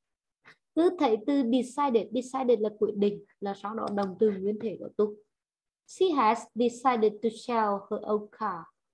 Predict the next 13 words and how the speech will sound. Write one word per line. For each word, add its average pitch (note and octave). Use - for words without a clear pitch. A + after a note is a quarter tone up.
Cô D#4+
ấy A#3+
quyết G#3+
định G#3+
là G#3+
bán -
cái G#3+
xe G#3+
hơi A3+
cũ D#4+
của, F3+
của F3
mình. F#3+